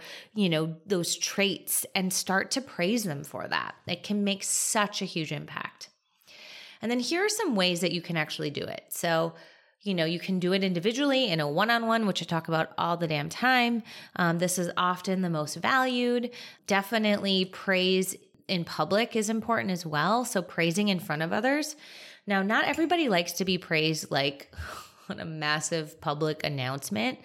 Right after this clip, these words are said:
but doing so, like, in front of a peer or a supervisor or a client can be huge. So if you can find a way to work that in, in front of somebody like that, like maybe the smaller team, um, their boss, um,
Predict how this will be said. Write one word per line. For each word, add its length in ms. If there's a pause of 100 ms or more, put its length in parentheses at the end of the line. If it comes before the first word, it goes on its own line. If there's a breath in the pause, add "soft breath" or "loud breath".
(560 loud breath)
but 220
doing 300
so, 400
like, 260
in 100
front 280
of 120
a 80
peer 760
or 200
a 100
supervisor 760
or 200
a 60
client 600
can 180
be 140
huge. 760 (340 loud breath)
So 160
if 100
you 100
can 160
find 320
a 80
way 160
to 100
work 280
that 340
in, 160
in 160
front 300
of 120
somebody 440
like 300
that, 260
like 200
maybe 220
the 160
smaller 560
team, 640 (420 loud breath)
um, 280
their 180
boss, 880
um, 800